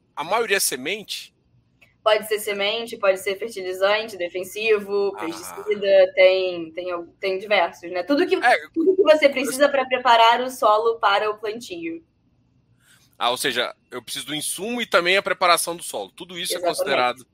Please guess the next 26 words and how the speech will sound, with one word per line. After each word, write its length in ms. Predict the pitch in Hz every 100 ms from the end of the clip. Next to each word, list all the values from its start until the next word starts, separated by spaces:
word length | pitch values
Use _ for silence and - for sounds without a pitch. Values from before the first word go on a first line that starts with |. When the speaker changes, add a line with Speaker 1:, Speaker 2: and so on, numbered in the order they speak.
| _ _ _ _ _ _ -
Speaker 1:
Legal. 240 | 95 82 _ _ _ _ _ _ _ _ -
Speaker 2:
É, 440 | 190 185 180 180
e 100 | 185
aí 140 | 202
você 180 | 208 226
tem 180 | 254 240
as 80 | 233
revendas 460 | 240 226 226 226 220
de 60 |
distribuidores, 960 | 214 214 220 226 226 226 262 311 440 -
e 60 | -
aí 160 | 247 254
você 120 | 269
chega 300 | 277 254 262
nos 160 | 277
produtores, 680 | - 247 269 285 208 175 180
que, 220 | - 190
que 140 | 185 -
seria 300 | 196 196 175
a 100 | 185
porteira 680 | 208 - 214 196 165 165 -
e 120 | 175
o 120 | 175
antes 180 | 180 180
da 100 | 185
porteira. 540 | 196 202 185 165 160